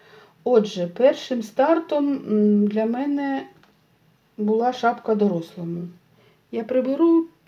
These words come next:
білий аркуш, тому що без нього краще видно. Перший старт — це знайомство з новою для мене пряжею. Я так гадаю, що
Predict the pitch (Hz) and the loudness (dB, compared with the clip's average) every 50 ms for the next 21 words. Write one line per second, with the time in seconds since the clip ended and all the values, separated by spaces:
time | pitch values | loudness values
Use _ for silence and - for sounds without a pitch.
0 | _ _ _ _ _ _ _ _ _ - 202 202 208 208 202 196 190 190 190 190 | _ _ _ _ _ _ _ _ _ -6 -4 -2 2 2 2 2 2 0 -2 -2
1 | 190 190 - 180 - - - 202 220 220 208 - - 208 190 196 208 - - _ | -4 -6 -12 -16 -14 -8 -2 -2 -2 -2 -2 -6 -8 -8 -8 -8 -8 -12 -14 _
2 | _ - 202 214 220 214 233 254 233 233 214 214 - 220 220 220 220 - - 202 | _ -10 -6 -4 -4 -2 -2 -4 -6 -6 -8 -4 -2 -2 -2 -2 -2 -4 -4 -4
3 | 185 175 175 170 170 - - 185 185 190 - - _ _ _ _ _ _ _ _ | -2 -2 -4 -4 -6 -6 -8 -8 -8 -10 -12 -20 _ _ _ _ _ _ _ _
4 | _ _ _ _ _ _ _ _ _ _ _ _ _ _ _ _ _ _ _ _ | _ _ _ _ _ _ _ _ _ _ _ _ _ _ _ _ _ _ _ _
5 | _ _ - _ _ _ _ - _ - _ _ _ _ _ _ - - 269 294 | _ _ -20 _ _ _ _ -20 _ -20 _ _ _ _ _ _ -8 -2 -2 -2
6 | 277 262 - 262 240 208 - - - 285 311 320 330 330 - - - 254 269 262 | -2 -2 -4 -6 -6 -6 -4 0 2 4 4 4 2 0 -6 0 2 4 4 4
7 | - 240 233 240 233 226 262 254 247 208 - - - 220 214 208 208 208 214 214 | 2 0 -4 -2 2 6 6 6 6 4 -2 -6 2 6 6 6 6 4 2 2
8 | 214 208 208 208 - - _ _ _ _ _ _ _ _ _ _ - _ _ _ | 4 4 2 0 -2 -12 _ _ _ _ _ _ _ _ _ _ -20 _ _ _
9 | _ _ _ _ - 233 247 254 254 226 233 226 208 220 214 208 202 226 233 220 | _ _ _ _ 0 2 4 4 4 4 6 6 8 8 8 6 4 2 0 2
10 | 226 226 214 208 202 208 202 - 226 233 247 254 254 277 277 269 262 262 254 - | 2 4 6 6 6 6 4 2 -2 2 2 2 2 2 0 0 0 0 -2 -6
11 | - _ _ _ _ _ _ _ _ _ _ _ _ - - - - _ _ - | -12 _ _ _ _ _ _ _ _ _ _ _ _ -20 -20 -20 -20 _ _ -12
12 | - 214 208 208 - 247 262 285 285 277 262 247 208 214 240 226 214 254 269 269 | -10 -10 -10 -8 -4 -2 -2 -2 2 2 2 2 2 0 -2 0 2 2 4 4
13 | 254 240 208 - - - - 247 233 247 240 226 220 | 2 2 0 -8 -10 -10 -6 -6 -6 -6 -6 -8 -8